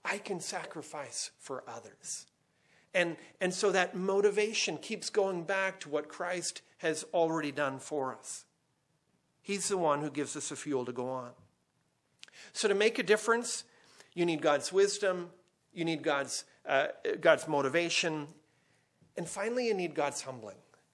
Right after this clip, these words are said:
And I wish we didn't need this one. I,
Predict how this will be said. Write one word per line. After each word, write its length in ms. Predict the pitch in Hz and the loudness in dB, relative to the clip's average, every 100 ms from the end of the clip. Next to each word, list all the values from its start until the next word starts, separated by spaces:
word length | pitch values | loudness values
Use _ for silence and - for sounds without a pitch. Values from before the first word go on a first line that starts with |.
| _ _ _ _ _ _ _ _ - | _ _ _ _ _ _ _ _ -2
And 100 | 185 | 0
I 80 | 185 | 2
wish 420 | 185 214 - - _ | 2 0 -2 -6 _
we 120 | 190 180 | -8 -4
didn't 280 | 175 165 | -2 -4
need 220 | 175 143 131 | -4 -4 -4
this 200 | 135 - | -6 -6
one. 200 | 120 90 - _ - _ _ | -8 -10 -18 _ -20 _ _
I, 80 | - | -4